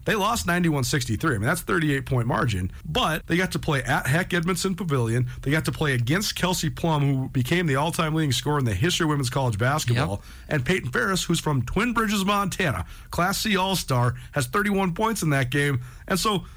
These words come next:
Speaker 1: that's a win, right? It doesn't matter if you
Speaker 2: Oh,
Speaker 1: lose
Speaker 2: yeah.
Speaker 1: by thirty-eight.
Speaker 2: Oh, yeah.
Speaker 1: You had a lot of things that are great for your program, sort of the endorsement of it.
Speaker 2: Absolutely. You're on the big stage, and there's a fair amount of academic research that, that documents the benefits of these sorts of appearances.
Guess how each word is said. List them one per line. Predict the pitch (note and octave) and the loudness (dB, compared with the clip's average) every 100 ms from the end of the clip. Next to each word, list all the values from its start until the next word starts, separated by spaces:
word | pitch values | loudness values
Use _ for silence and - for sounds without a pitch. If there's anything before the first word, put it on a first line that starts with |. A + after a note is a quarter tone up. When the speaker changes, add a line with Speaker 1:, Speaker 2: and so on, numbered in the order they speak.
| - | -6
Speaker 1:
that's | A#3+ - | -2 0
a | |
win, | D#3+ B3 C#3+ | 0 2 2
right? | C3 F#3+ | 2 2
It | G3+ | 2
doesn't | G3 F3+ | 2 2
matter | A3 E3+ | 2 2
if | C3 | 2
you | |
Speaker 2:
Oh, | D3 | 2
Speaker 1:
lose | D#3 D#3 | 2 2
Speaker 2:
yeah. | |
Speaker 1:
by | - C#3 | 2 0
thirty-eight. | B2 D#3 C3+ | 0 0 2
Speaker 2:
Oh, | E3+ | 2
yeah. | - E3+ | 2 2
Speaker 1:
You | G3+ | 2
had | G3 | 2
a | C#3 | 2
lot | D#3 D#3+ | 0 0
of | |
things | B2 E3+ C#3 | 0 0 2
that | C3+ | 0
are | B2+ | 2
great | B2 D3+ E3 | 2 0 0
for | D#3+ | 0
your | C3 A2+ | 0 0
program, | - C#3 C3 C3 B2 | -2 0 2 2 2
sort | C3 B2+ | 0 0
of | |
the | A#2 | 0
endorsement | A2 A#2 A#2+ - G#2+ | 0 2 0 0 -2
of | A2 | -2
it. | E2+ - - | -4 -10 -2
Speaker 2:
Absolutely. | F#3+ A3 C4 G#3 | 0 2 2 2
You're | F#3+ | 2
on | G#3+ | 2
the | |
big | G3+ G3+ | 2 0
stage, | - F3 E3+ E3+ - | 0 0 2 0 0
and | E3+ D#3 | 0 2
there's | D3+ C#3 | 2 2
a | B2 | 0
fair | - G3+ | 0 2
amount | A3+ F#3+ F#3 | 2 2 2
of | C#3+ | 2
academic | C#3+ A#2+ C#3+ C#3+ | 2 2 2 2
research | C3+ E3 - B2+ B2 - | 2 0 2 0 0 0
that, | A#2+ - | -2 -2
that | - B2 B2 | -2 0 0
documents | D3+ E3 E3 B2 A2 | -2 0 0 2 0
the | - | 0
benefits | A2 C#3 F#3+ A#2+ A2 - | 0 2 2 0 -2 -2
of | A2 | -2
these | A2 A#2 | 2 2
sorts | - B2 A#2 | 2 0 0
of | A2+ | 0
appearances. | A2 - B2+ C3+ C3 G#2 G2+ | 0 2 2 2 2 0 0